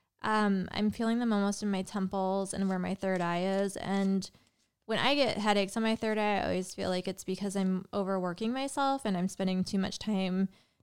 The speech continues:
in the psychic realms without really, like, coming back down to, like, paying, like,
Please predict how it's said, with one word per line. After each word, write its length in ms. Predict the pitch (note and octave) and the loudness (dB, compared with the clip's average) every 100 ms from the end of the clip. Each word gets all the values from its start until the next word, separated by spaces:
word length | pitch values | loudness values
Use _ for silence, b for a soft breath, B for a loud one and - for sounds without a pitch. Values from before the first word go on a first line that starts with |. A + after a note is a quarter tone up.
| - | -6
in 80 | G3+ | 0
the 80 | G3+ | 0
psychic 420 | G3+ F#3+ G3+ - | 0 -2 -2 0
realms 580 | G3 F#3+ F#3+ G3 F#3+ - | 2 4 4 2 0 -4
without 640 | G3 G3 F#3+ F3+ F3+ F3+ - | -4 -2 0 2 2 0 -2
really, 480 | F#3+ F#3+ F3+ F3+ F3+ | -2 0 0 -2 -2
like, 340 | F3+ F3+ F3 | -2 -2 -2
coming 300 | - G3+ F#3 | -2 0 2
back 280 | F3 D#3+ F3 | 0 -2 -4
down 300 | F3+ F3+ F#3 | -4 -2 0
to, 440 | G3 - F#3 F3+ F3+ | -2 -2 0 0 0
like, 220 | F3+ F3+ | -2 -4
paying, 280 | G3+ F#3 - | -4 -4 -4
like, 220 | F3+ F3 | -4 -4